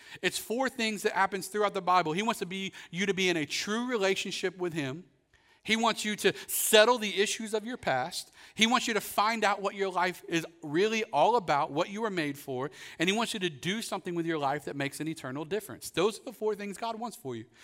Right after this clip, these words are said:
In our church, we communicate like this. We want you to know God, find freedom, discover purpose, and make a difference. And we're gonna walk through some of those today. But all of these starts with the most important one, and that's that we would know God. Say, "Know God." That we would know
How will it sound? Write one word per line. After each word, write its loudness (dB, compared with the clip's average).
In 4
our 10
church, 0
we -4
communicate -2
like -2
this. -4
We 0
want 0
you -6
to -2
know 0
God, -2
find 0
freedom, -6
discover -4
purpose, -8
and -6
make -6
a -6
difference. -6
And -6
we're -4
gonna -6
walk -2
through -12
some -10
of -6
those -6
today. -10
But 2
all 8
of 4
these -4
starts -2
with -10
the -6
most -4
important -10
one, -4
and -4
that's 0
that -4
we 0
would -4
know -4
God. 2
Say, 6
"Know 4
God." 2
That -2
we 2
would 0
know -2